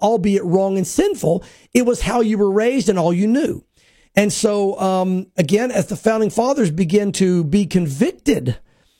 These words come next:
um, of this, uh, and by the way, Greg, it was against the law, uh, to even get rid of your slaves in that day. It, w-, Britain, King George didn't allow it. He said, "No, you're under my authority. I will not let you release the slaves. You have to keep them." So it was British law, and we were under British control.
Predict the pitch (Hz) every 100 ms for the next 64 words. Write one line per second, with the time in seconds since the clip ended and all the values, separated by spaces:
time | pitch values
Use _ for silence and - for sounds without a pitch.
0 | _ - 180 175 170 - 196 180 165 170
1 | - - 185 170 185 180 277 220 247 208
2 | 156 160 180 208 156 165 220 277 185 160
3 | 214 240 131 170 - _ _ _ - 185
4 | - 208 226 220 202 220 330 220 160 175
5 | 139 131 156 156 139 120 110 165 175 170
6 | - 190 - 135 202 277 220 208 - 247
7 | 170 254 254 156 - 165 214 190 190 277
8 | 135 160 170 175 247 190 - _ 180 240
9 | 214 202 269 269 214 190 190 220 196 180
10 | 185 285 247 208 180 175 170 - 151 170
11 | 151 160 208 - _ 208 226 214 - 269
12 | 247 185 165 208 233 143 143 269 294 -
13 | 180 170 190 190 185 196 214 214 156 190
14 | 190 - 180 - 247 156